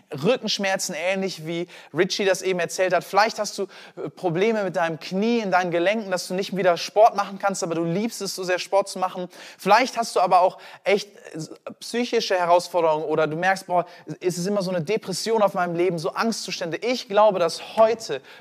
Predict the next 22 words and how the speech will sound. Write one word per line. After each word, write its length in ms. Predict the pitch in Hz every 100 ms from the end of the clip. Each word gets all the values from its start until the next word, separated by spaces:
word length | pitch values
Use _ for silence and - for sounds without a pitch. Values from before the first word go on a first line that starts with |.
| -
Gott 360 | 131 190 214 - - - -
heilen 420 | 170 170 165 165 160 _ _
kann, 460 | - 196 202 240 262 _ -
will 580 | 123 139 196 156 185 - _ _ -
und 280 | 160 120
wird. 340 | 151 139 - - _ _ _ _ _ _ _ _ _ _ _ _ _ _ _ _ _ _ _
Was 180 | 143 160
für 100 | 175
eine 80 | 151
steile 300 | - 147 127
Aussage. 380 | 147 - 113
Oder 140 | 139 135
begebe 280 | 123 139 180
ich 120 | 180
mich 240 | 185 -
nicht 280 | 180 185 -
da 140 | 170
auf 260 | 156 135 135
ganz 380 | 156 147 117 -
dünnes 320 | 101 101 -
Eis? 400 | 107 90 - - _ _ _
Richtig, 460 | 233 226 208 220